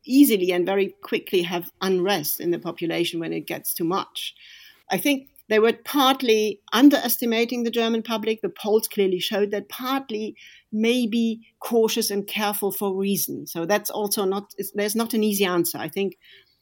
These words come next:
probably the way it was done, like, step by step, and now Habeck says we can probably wean off oil from Russia, it was probably the right way to do it, but then the communications were terrible.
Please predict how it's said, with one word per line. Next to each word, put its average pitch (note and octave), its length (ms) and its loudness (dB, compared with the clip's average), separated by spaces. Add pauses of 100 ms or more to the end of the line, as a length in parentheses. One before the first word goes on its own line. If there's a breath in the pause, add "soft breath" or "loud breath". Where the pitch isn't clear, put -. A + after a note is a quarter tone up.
(100)
probably A#3 560 0
the G3+ 80 4
way G#3+ 480 4
it F3+ 120 2
was F#3 200 -2
done, E3+ 460 2 (160)
like, F3 360 -4
step - 340 -2
by F3+ 160 0
step, - 400 0
and E3+ 140 2
now F#3 260 0
Habeck F3 380 -4
says F3 300 -4
we F3 100 -2
can F#3 320 -4
probably E3 300 -2
wean E3 260 0
off D3+ 260 -6
oil F3 440 -2 (240 soft breath)
from F3 260 0
Russia, F3 480 0
it - 60 -14
was G3 180 -4
probably B3 960 -2
the F#3+ 120 -12
right F#3+ 440 -4
way C4 160 -2
to C4+ 120 -8
do C4 180 -4
it, C#4 220 -4
but G#3+ 180 -4
then A3 160 2
the G#3+ 100 -2
communications G#3 1000 -2
were D#3 240 -4 (320 soft breath)
terrible. D#3 520 -6